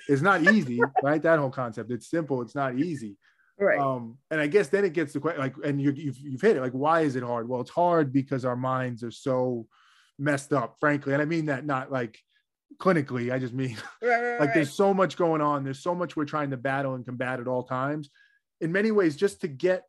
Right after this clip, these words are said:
Speaker 1: to, like, the truth, just to get the clarity on what really matters to us. It's so
Speaker 2: Mm-hmm.
Speaker 1: convoluted. We gotta dig through so
Speaker 2: Mm-hmm.
Speaker 1: much to get there.
Speaker 2: Mm-hmm.
Speaker 1: That's, that's for a lot of people, either they're not willing to try, or they
Speaker 2: Mm-hmm.
Speaker 1: did try and they just can't. They just, they can't
Speaker 2: Mm-hmm.
Speaker 1: get through it, you know?
Speaker 2: Mm-hmm.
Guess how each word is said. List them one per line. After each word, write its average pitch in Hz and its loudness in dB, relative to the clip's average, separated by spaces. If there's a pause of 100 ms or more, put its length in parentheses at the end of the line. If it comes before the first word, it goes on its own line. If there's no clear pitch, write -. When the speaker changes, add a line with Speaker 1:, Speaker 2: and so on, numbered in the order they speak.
(360)
Speaker 1:
to, 175 0
like, 165 -2
the 165 0
truth, 185 -2
just 180 0
to 202 -2
get 196 4
the - -6
clarity 170 2
on 143 0
what 165 -2
really 151 0
matters 151 -4
to 180 -2
us. 180 -6
It's 147 -10
so 196 2
Speaker 2:
Mm-hmm. 180 -12
Speaker 1:
convoluted. 156 0
We 160 -4
gotta 160 0
dig 143 -4
through 151 -2
so 180 -2
Speaker 2:
Mm-hmm. 170 -2
Speaker 1:
much 165 -2
to 139 -8
get 143 -2
there. 196 4 (320)
Speaker 2:
Mm-hmm. 240 2
Speaker 1:
That's, 165 -6
that's 147 -4
for 151 0
a 151 2
lot 165 4
of 175 0
people, 180 -2
either 165 0
they're 147 0
not 160 -4
willing 170 -2
to 147 -6
try, 170 -2 (340)
or 170 2
they 156 4
Speaker 2:
Mm-hmm. 185 2
Speaker 1:
did 196 2
try 147 2
and 131 -2
they 139 -2
just 131 -8
can't. 113 -8
They 131 -4
just, 120 -10
they 131 -4
can't 202 6
Speaker 2:
Mm-hmm. 202 4
Speaker 1:
get 226 -4
through 123 -6
it, - -10
you 127 -10
know? 139 -6 (360)
Speaker 2:
Mm-hmm. 208 2